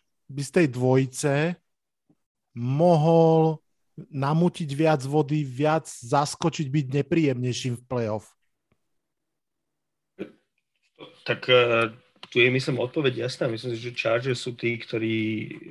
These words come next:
Speaker 2: kľudne, pokiaľ chytia formu a neporazia sa sami, tak, e, vedia ísť aj do A F C Championship, lebo,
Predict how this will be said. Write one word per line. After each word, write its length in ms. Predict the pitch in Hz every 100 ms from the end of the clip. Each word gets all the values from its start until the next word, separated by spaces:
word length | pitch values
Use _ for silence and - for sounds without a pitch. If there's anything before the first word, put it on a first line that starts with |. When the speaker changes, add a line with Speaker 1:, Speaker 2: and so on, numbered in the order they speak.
| 127
Speaker 2:
kľudne, 720 | - 123 123 123 120 113 107
pokiaľ 320 | 120 110 120
chytia 360 | 107 120 - 117
formu 400 | - 120 123 120
a 80 | 113
neporazia 480 | 110 110 123 117 117
sa 160 | 123
sami, 480 | 127 120 117 123 143 _ - - - _ _ -
tak, 240 | 107 -
e, 80 | 117 110 107 104 104 107
vedia 400 | 110 110 110 107
ísť 300 | 107 107 110
aj 100 | 110
do 160 | 107 110
A 140 | - 113
F 80 | 117
C 40 | -
Championship, 800 | - 120 123 135 110 - 113 127
lebo, 480 | 113 107 107 107